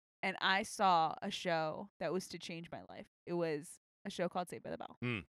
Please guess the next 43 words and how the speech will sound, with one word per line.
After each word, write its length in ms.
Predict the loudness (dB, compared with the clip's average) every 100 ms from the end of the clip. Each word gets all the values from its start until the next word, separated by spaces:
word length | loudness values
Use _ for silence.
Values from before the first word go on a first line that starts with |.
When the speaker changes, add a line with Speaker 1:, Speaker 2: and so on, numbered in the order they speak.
| _
Speaker 1:
I 100 | 0 6
Speaker 2:
Yes. 180 | 6
Speaker 1:
loved 240 | 6 4 0
this 120 | -6
show. 300 | -6 -10 -14 -16 _ _ _ _
And 240 | -2 -2 -4 _ 2
immediately, 580 | 4 6 6 6 4 2
like, 160 | 4
the 100 | 8
first 580 | 6 6 10 12 12 6
time 240 | 4 4 6
I 60 |
saw 280 | 4 6 6
it, 120 | 4 -2
I 40 | -8
think 200 | -6 2
there 120 | 6
must 200 | 6 4
have 80 | 2
been 80 | -4
some 120 | 0
kind 100 | 0
of 60 | 4
marathon 280 | 6 4
'cause 120 | 0 -2
I 40 |
feel 160 | 0 0
like 80 |
I 60 | 4
watched, 260 | 2 2 -6
like, 100 | -4
three 120 | 2
or 60 | 4
four 140 | 4
episodes. 380 | 2 2 -4 -6 _ _ _ _ _ _ _ _ _
I 100 | 2
saw 320 | 4 10 12 12
it 60 | 12
and 80 | 4
I 60 |
was 80 | 4
like, 160 | 4 0
"This 540 | 2 8 8 8 -4